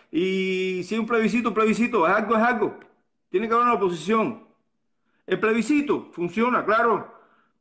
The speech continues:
porque es la única manera de dividir el, de, el, el, un gobierno de, de, de la oposición. ¿Me entiendes? Cualquier cosa funciona, algo, hay que empezar por algo.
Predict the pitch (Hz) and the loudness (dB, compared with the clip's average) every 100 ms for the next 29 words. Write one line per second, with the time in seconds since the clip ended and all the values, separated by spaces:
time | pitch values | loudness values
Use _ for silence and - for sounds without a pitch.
0 | _ 151 175 180 208 226 254 233 220 220 | _ -4 -4 -2 0 2 0 0 0 0
1 | 240 233 202 196 208 254 240 170 - _ | 0 2 2 0 -2 0 -2 -4 -10 _
2 | _ _ _ _ _ _ _ _ _ _ | _ _ _ _ _ _ _ _ _ _
3 | _ _ _ _ - 180 170 202 202 196 | _ _ _ _ -4 -2 0 0 0 0
4 | 196 190 190 196 208 247 240 233 262 254 | 0 0 0 -2 0 0 0 0 0 0
5 | 226 208 202 - 160 - 156 185 175 190 | 2 2 0 -6 -14 -12 -4 -2 0 0
6 | 185 180 175 254 262 123 - _ _ _ | 0 -4 -4 -6 -4 -6 -12 _ _ _
7 | _ _ _ _ _ _ _ _ _ _ | _ _ _ _ _ _ _ _ _ _
8 | _ 151 156 233 208 127 - _ _ - | _ -8 -4 -4 -4 -8 -14 _ _ -20
9 | _ - 185 202 240 247 254 208 226 247 | _ -2 0 0 -2 -2 0 0 0 2
10 | 220 175 220 190 180 190 214 220 233 226 | 2 2 2 2 0 0 -2 -2 -2 0
11 | 226 190 127 | 0 -2 -6